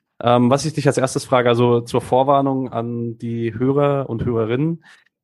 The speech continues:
Ähm, ich hab beide Spiele so mit einem Auge nebenher geschaut. Beim ersten hab ich nebenher Möbel aufgebaut, beim zweiten gestern ein bisschen die Wohnung aufgeräumt. Ähm, das heißt, Misha wird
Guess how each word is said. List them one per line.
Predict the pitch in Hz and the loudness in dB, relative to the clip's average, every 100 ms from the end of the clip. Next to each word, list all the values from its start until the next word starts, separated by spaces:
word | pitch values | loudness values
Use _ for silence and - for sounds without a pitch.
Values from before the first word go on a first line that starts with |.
| _ _ | _ _
Ähm, | 120 120 123 | 0 2 2
ich | 147 | 0
hab | - | 2
beide | 131 147 | 2 2
Spiele | - 147 143 | 0 0 2
so | 131 | 2
mit | 123 120 - - | 0 -2 -8 -2
einem | 120 147 135 | 0 2 2
Auge | 135 139 143 | 0 0 -2
nebenher | 135 120 117 123 143 | -2 -2 -2 -2 -2
geschaut. | 147 147 143 147 | -4 -4 -4 -2
Beim | 123 | -4
ersten | 117 123 - 123 | -4 -6 -6 -6
hab | 120 | -6
ich | 117 | -4
nebenher | 120 113 117 | -2 0 0
Möbel | 117 131 143 | 2 4 4
aufgebaut, | 135 - 127 131 127 - | 4 0 -2 0 -2 -4
beim | 120 110 | -6 -6
zweiten | - 117 120 120 | -2 -2 -2 -4
gestern | 117 123 | -4 -4
ein | 117 | -4
bisschen | 113 120 | -6 -6
die | 113 | -4
Wohnung | 120 135 | 0 0
aufgeräumt. | 131 127 127 123 127 139 - - | 0 -2 -2 0 0 -2 -8 -2
Ähm, | 117 113 113 113 117 113 - - _ _ _ _ _ _ _ _ _ | 0 0 -2 -4 -8 -12 -18 -20 _ _ _ _ _ _ _ _ _
das | 135 - | -4 2
heißt, | 139 123 - | 2 2 2
Misha | 151 - 135 123 123 117 | 2 4 4 4 4 2
wird | 123 127 - - | 0 -2 -6 -20